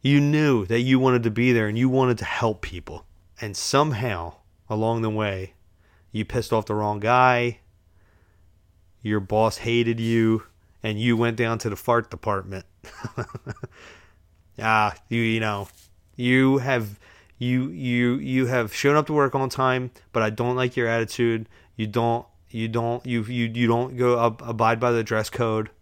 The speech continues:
properly. You wear sneakers every day to work. You're not properly groomed. You will now report to Greg, who's in charge of farts.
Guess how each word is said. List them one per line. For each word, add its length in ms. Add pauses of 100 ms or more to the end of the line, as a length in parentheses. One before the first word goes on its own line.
(380)
properly. 560 (220)
You 100
wear 120
sneakers 460
every 220
day 140
to 80
work. 460 (1040)
You're 160
not 180
properly 340
groomed. 500 (580)
You 140
will 160
now 220
report 580 (800)
to 480
Greg, 480 (260)
who's 260
in 100
charge 320
of 100
farts. 460